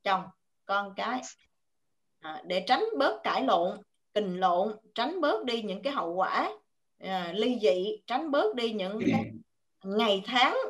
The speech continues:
mà cảm thấy rất là mệt mỏi ở bên trong.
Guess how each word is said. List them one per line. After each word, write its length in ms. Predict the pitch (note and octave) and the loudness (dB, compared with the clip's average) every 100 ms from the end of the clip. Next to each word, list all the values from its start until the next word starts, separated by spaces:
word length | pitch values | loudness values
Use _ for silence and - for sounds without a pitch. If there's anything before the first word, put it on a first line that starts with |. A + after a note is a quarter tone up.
| - _ | -8 _
mà 380 | F#3 F3+ F3 E3+ | -6 -2 -2 -4
cảm 240 | F3+ G3 B3+ | -4 -4 -4
thấy 180 | D4+ E4+ | -4 -4
rất 140 | G#4+ | -2
là 80 | F#3+ | -2
mệt 240 | G3 F#3+ F#3 | 2 0 0
mỏi 280 | G3+ E3+ - | -2 2 6
ở 60 | - | 10
bên 300 | A3 A3+ - | 10 8 4
trong. 160 | - | -8